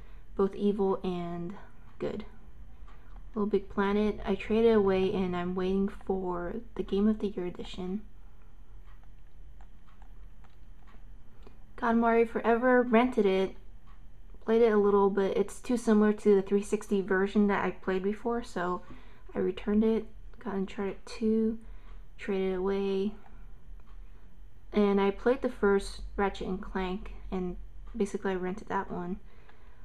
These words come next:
God of War one and two, I got it and then I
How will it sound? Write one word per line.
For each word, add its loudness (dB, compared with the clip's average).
God 6
of 2
War 10
one 8
and 10
two, 4
I 2
got 6
it 4
and 6
then 2
I 0